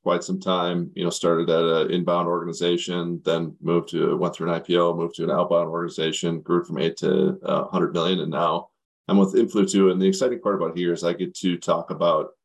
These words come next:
sales and marketing alignment a lot 'cause we fit somewhere in the cross section of, of this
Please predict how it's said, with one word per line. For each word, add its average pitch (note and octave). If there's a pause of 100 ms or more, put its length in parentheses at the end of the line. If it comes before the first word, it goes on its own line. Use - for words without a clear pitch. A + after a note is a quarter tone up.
(380)
sales G#2+
and F#2
marketing F2+
alignment E2
a F2
lot E2 (100)
'cause D#2
we E2
fit E2 (500)
somewhere G2
in -
the -
cross -
section C#2
of, -
of -
this -